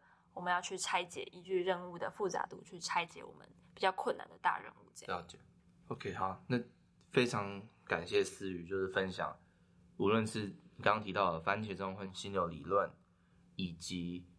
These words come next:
Speaker 2: 我在更之前提到的艾森豪还有G T D的这些概念。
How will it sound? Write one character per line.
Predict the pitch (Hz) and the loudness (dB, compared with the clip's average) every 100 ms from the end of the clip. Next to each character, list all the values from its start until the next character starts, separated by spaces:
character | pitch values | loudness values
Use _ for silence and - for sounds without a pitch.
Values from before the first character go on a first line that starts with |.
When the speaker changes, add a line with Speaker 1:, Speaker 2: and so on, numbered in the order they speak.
| - | -10
Speaker 2:
我 | - - - - | -10 -10 -20 0
在 | 120 101 | 4 4
更 | 95 104 | 4 0
之 | 95 98 | 0 -6
前 | 92 80 | -4 -6
提 | 85 | -2
到 | 85 87 | 0 2
的 | 82 - | 0 0
艾 | 101 | -2
森 | 92 95 92 | -2 -6 -8
豪 | 85 | -6
还 | 80 85 | -4 -6
有 | |
G | 80 95 | -6 -8
T | 85 87 | -8 -8
D | 82 85 | -10 -12
的 | 80 - | -12 -14
这 | 85 | -14
些 | 82 - 82 85 - | -12 -10 -10 -12 2
概 | 110 85 | 2 2
念。 | 90 | -4